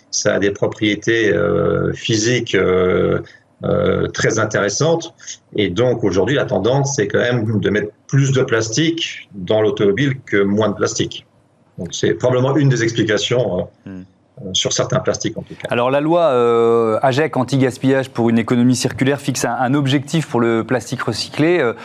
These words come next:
Speaker 2: cent pour cent, euh, en deux mille vingt-cinq. D'ailleurs, les termes, c'est tendre vers les cent pour cent en deux mille vingt-cinq.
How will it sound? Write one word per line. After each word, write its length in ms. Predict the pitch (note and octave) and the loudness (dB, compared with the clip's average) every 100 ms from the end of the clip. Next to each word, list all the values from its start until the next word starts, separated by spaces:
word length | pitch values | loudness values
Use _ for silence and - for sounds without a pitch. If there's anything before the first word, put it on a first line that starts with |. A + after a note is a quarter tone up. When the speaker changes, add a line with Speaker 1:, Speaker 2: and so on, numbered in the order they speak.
| - | -14
Speaker 2:
cent 280 | - - F3 | -6 -4 -2
pour 220 | D3 E3 | -2 -4
cent, 340 | - E3+ G#3 A#3 - - - | -2 -2 -2 -8 -14 -20 -6
euh, 400 | G#2 G2+ G2+ G#2 G2+ - - - | 0 2 2 0 -2 -10 -18 -4
en 220 | - D3 | 0 0
deux 140 | C#3 C#3 | 2 2
mille 160 | D3 | 2
vingt-cinq. 480 | C#3 C#3 D3+ C3+ A#2+ | 2 0 0 0 0
D'ailleurs, 240 | A#2 C#3 C#3+ | 0 2 0
les 140 | B2+ | 0
termes, 240 | E3 D#3+ | 0 0
c'est 260 | C#3 C3+ B2+ | 0 -4 -2
tendre 420 | F#3 F#3+ F#3+ D3+ | -2 0 0 0
vers 200 | C3+ D3+ | 2 2
les 120 | C#3+ C#3 | 2 0
cent 180 | D#3 | -2
pour 160 | C#3 C#3+ | -4 -4
cent 140 | - D3+ | -2 0
en 60 | |
deux 80 | C3+ | 0
mille 140 | C#3 | 0
vingt-cinq. 340 | C3 C3 D3+ | 0 0 -4